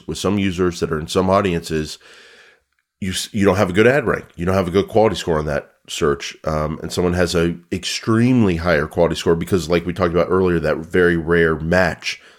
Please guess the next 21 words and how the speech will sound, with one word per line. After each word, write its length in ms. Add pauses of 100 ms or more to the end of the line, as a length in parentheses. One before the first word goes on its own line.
that 160
the 80
system 400
can 140
match 360
where, 140
like, 260 (400)
someone 320
falls 320
into 100
seven 400
audience 400
buckets 480
and 80
it's 100
like, 220
"Oh, 180
that's 160
a 40
perfect 360
click. 300